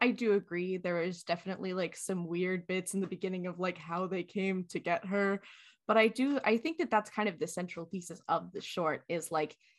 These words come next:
the po-, and the dad, I think, acknowledges it. If we'd gotten a little more from them, we would have probably seen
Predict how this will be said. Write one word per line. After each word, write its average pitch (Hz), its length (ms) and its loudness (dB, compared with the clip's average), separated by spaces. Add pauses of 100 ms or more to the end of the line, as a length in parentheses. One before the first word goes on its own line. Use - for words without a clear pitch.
(380)
the 185 180 -2
po-, - 220 -4
and 208 200 4
the 202 80 6
dad, 196 360 6
I 185 120 4
think, 175 200 -6
acknowledges 170 580 -2
it. 160 140 0 (100)
If 233 220 4
we'd 277 160 0
gotten 262 180 6
a 240 40 0
little 220 180 2
more 185 180 0
from 196 200 -2
them, 196 200 2 (380)
we 202 80 0
would 196 160 2
have 196 160 -4
probably 180 500 2
seen 180 560 -4